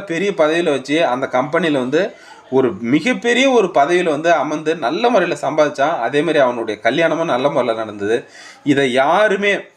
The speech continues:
அவனும் சரி, அவனுடைய கூட வ-, இருந்த நண்பர்களும் சரி, உறவினர்களும் சரி, யாருமே எதிர்பார்க்கல. எல்லாமே இந்த மந்திரத்தை நம்ம வந்து ஜெபிக்கும் போது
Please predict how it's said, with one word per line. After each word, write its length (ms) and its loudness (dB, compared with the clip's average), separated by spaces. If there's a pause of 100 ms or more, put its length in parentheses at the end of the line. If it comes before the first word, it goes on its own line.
(300)
அவனும் 500 0
சரி, 260 0 (300)
அவனுடைய 400 0
கூட 320 0
வ-, 400 2 (140)
இருந்த 260 -2
நண்பர்களும் 640 0
சரி, 160 0 (160)
உறவினர்களும் 640 0
சரி, 200 -6
யாருமே 520 0 (100)
எதிர்பார்க்கல. 520 -2 (440)
எல்லாமே 640 0 (300)
இந்த 240 -2 (180)
மந்திரத்தை 500 0
நம்ம 200 -4
வந்து 240 -4
ஜெபிக்கும் 440 -4
போது 200 -2